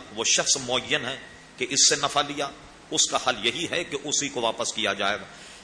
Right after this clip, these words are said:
اگر کوئی ادارے ہیں، شخص معین نہیں کہ یہ نفع کس سے ملا، کس کو دیا جائے، ایسی صورت میں جتنا بھی نفع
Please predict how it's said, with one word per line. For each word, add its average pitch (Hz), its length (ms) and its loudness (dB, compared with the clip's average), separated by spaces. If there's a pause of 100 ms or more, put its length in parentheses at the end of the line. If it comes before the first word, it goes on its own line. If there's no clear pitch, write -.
اگر 127 240 4
کوئی 156 340 0
ادارے 120 320 4
ہیں، 131 160 -6 (1040)
شخص 175 220 4 (120)
معین 131 340 4
نہیں 131 220 -2 (560)
کہ - 80 0
یہ 135 180 4
نفع 135 440 2 (720)
کس - 220 6
سے 160 80 6
ملا، 135 300 0 (380)
کس - 180 4
کو 156 100 2
دیا 135 260 2
جائے، 127 280 0 (300)
ایسی 165 480 4
صورت 120 320 0
میں 165 280 -2 (540)
جتنا 170 360 2
بھی 190 180 -4
نفع 120 240 4